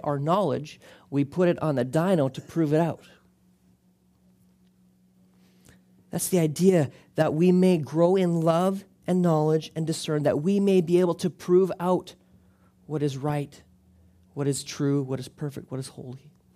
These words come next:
And we know that the Lord gives us his Spirit, right?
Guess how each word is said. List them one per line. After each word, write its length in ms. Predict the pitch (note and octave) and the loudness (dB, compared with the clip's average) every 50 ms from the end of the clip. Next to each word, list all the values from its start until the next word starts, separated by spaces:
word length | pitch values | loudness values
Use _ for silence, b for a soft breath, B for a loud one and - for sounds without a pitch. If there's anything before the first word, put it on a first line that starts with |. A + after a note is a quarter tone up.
| b b b b b b b b | b b b b b b b b
And 100 | - D3 | 0 2
we 80 | D#3 | 4
know 220 | D#3+ E3+ F3+ G3 G3 | 4 4 4 4 4
that 180 | G3 F#3 - | 2 0 -2
the 60 | F3 | -2
Lord 260 | E3 D#3+ E3+ F3 F3 C#3+ | -2 0 0 0 0 2
gives 220 | E3 F3 D#3+ D#3+ | 0 0 2 0
us 160 | F3+ E3 - | -2 -4 -4
his 100 | - D3+ | -6 -8
Spirit, 440 | - - - - D#3+ E3+ E3 D#3 - | -8 -8 -8 -6 -4 -4 -4 -6 -8
right? 240 | - C#3+ D#3+ E3 | -10 -12 -12 -14